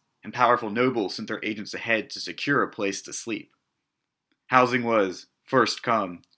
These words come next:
first serve, and most people just ended up sleeping outside most of the time. The king arrived at the city of Troyes in Champagne on March twenty-third, where he signed his final peace agreement with Queen Elizabeth. After three weeks in the city,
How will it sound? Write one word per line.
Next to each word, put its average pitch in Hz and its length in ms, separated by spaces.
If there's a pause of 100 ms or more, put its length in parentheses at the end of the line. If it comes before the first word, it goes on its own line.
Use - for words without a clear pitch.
first 101 340
serve, 104 420 (320)
and 139 120
most 151 200
people 143 260
just 120 180
ended 120 200
up 107 160
sleeping 113 380
outside 95 460
most 95 260
of - 60
the - 80
time. - 320 (960)
The 143 80
king 165 220
arrived 147 360
at 139 100
the 143 60
city 143 240
of 107 120
Troyes 107 460 (300)
in 110 140
Champagne 107 680 (120)
on 104 160
March 120 400
twenty-third, 104 680 (380)
where 123 120
he 123 120
signed 117 500
his 113 160
final 120 340
peace - 320
agreement 92 440
with - 180
Queen 123 260
Elizabeth. 98 580 (1400)
After 127 260
three 139 260
weeks 127 360
in 113 60
the 104 80
city, 92 420